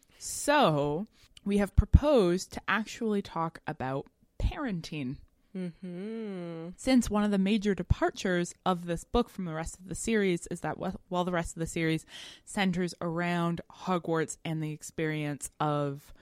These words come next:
Speaker 1: our relationships to our teachers in our school,
Speaker 2: Mm-hmm.
Speaker 1: this book is really more about parenting and our complex relationships to our parents.
Speaker 2: Yeah.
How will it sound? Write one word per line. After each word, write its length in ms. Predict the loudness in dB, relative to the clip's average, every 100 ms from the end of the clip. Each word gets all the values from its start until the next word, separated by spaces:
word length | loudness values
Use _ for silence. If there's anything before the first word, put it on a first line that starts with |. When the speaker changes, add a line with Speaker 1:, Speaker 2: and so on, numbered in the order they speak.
| -4
Speaker 1:
our 120 | -2
relationships 600 | 0 -2 -4 -6 -8 -10
to 100 | -6
our 60 | -6
teachers 380 | -6 -8 -6 -6
in 80 | -6
our 120 | -6
school, 680 | -8 -4 2 4 4 2 -4 -10
Speaker 2:
Mm-hmm. 300 | -10 -8 -6
Speaker 1:
this 140 | -6 -4
book 200 | -6 -6
is 140 | -6
really 300 | -4 -2 2
more 300 | 2 2 0
about 520 | -2 -2 0 0 -2 -8 _ _ -2
parenting 500 | 0 2 0 -2 -8 -12 -14
and 100 | -6 -4
our 80 | -4
complex 460 | -4 -4 -4 -2
relationships 600 | 0 0 0 -2 -2 -6
to 100 | -6
our 80 | -2
parents. 600 | -2 -2 -6 -10 -12 -12
Speaker 2:
Yeah. 460 | -10 -8 -8 -8